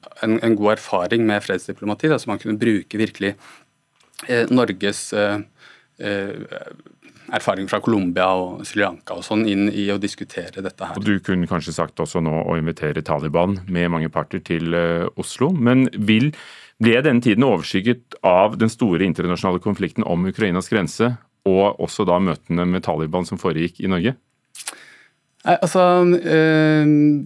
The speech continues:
Speaker 1: Sikkerhetsrådet preges av kriser. Så man kan planlegge så mye man vil, og så kommer det kriser og store konflikter i, i verden, og så, og så tar det over, eh, agendaen på mange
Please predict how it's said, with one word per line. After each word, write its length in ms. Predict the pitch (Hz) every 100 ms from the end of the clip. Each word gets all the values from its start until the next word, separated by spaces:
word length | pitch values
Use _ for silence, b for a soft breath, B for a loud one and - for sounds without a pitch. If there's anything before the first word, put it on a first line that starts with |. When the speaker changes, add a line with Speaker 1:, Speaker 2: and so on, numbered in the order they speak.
| - - 151 _ _ _ -
Speaker 1:
Sikkerhetsrådet 840 | - - - 107 101 98 107 175 - B B B _ _
preges 380 | 139 110 98 104
av 160 | 104 -
kriser. 380 | 107 - - - - _ _ - - _
Så 460 | - 113 113 113 117
man 120 | 117
kan 160 | 131 131
planlegge 520 | 139 101 90 92 107
så 80 | 123
mye 140 | 98
man 140 | 104 110
vil, 320 | 120 208 247
og 80 | 123 117
så 100 | 117
kommer 320 | 104 92 101
det 240 | 110 113
kriser 320 | - 98 98
og 160 | 92 98 -
store 240 | 107 95
konflikter 420 | 107 98 92 95
i, 140 | 98 98 101
i 380 | 104 101 104 104
verden, 320 | 87 107 135
og 80 | 117
så, 320 | 113 110 -
og 160 | 107
så 80 | 117 113
tar 220 | - 101
det 80 | 98
over, 300 | 85 90 90
eh, 1000 | 90 - - - - - 101 101 104 104 98
agendaen 420 | 110 95 95 90
på 140 | 107
mange 160 | 101